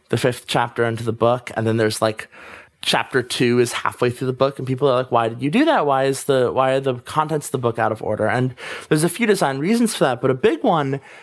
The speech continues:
is that there's gaps in the numbering. So it's not saying that, "Oh, here is a list of all the chapters that exist." It's saying, "Here are the collated chapters we could find,"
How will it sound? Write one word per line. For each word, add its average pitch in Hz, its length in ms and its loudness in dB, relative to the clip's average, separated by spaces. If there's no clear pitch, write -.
is 165 160 4
that 160 100 2
there's 147 220 2
gaps 208 440 -2
in 147 120 0
the 139 80 0
numbering. 180 720 -2
So 165 220 2
it's 156 160 -4
not 175 400 0
saying 147 520 -2
that, 127 200 0
"Oh, 143 100 4
here 175 300 0
is 147 120 -2
a 139 60 0
list 131 300 0
of 120 80 0
all 113 100 4
the 107 100 -4
chapters 135 540 -2
that 101 100 -8
exist." 131 520 -2
It's 127 100 -8
saying, 120 220 -2
"Here 135 260 0
are 110 400 2
the 120 100 -6
collated 127 520 2
chapters 113 500 -2
we 110 80 -4
could - 160 -6
find," - 640 -4